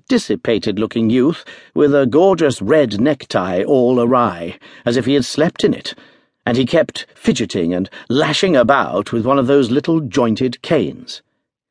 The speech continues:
I say, he said breathlessly, I want to see old Quinton. I, I must see him.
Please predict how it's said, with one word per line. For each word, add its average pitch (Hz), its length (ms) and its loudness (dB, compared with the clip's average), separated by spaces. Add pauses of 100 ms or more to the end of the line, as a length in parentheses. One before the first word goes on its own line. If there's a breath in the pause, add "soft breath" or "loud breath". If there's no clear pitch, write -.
(760 loud breath)
I 220 120 2
say, 123 440 0 (280 loud breath)
he - 100 -4
said 101 300 -2
breathlessly, 101 520 -4 (240 loud breath)
I 202 160 2
want 254 140 4
to 196 80 2
see 175 180 2
old 170 220 4
Quinton. 135 540 0
I, 113 60 -2 (180 loud breath)
I - 260 0
must 247 320 2
see 117 260 -2
him. 107 240 -2